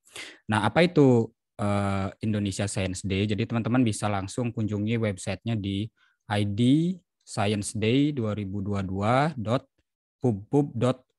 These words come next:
org ya. Jadi, eh, nanti, eh, laman dari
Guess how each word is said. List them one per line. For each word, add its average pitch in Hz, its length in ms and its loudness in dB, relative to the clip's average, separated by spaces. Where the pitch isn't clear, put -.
org 101 420 -2
ya. 92 400 0
Jadi, 117 400 2
eh, 98 220 -6
nanti, 131 400 0
eh, 101 220 -4
laman 107 420 0
dari 98 480 -2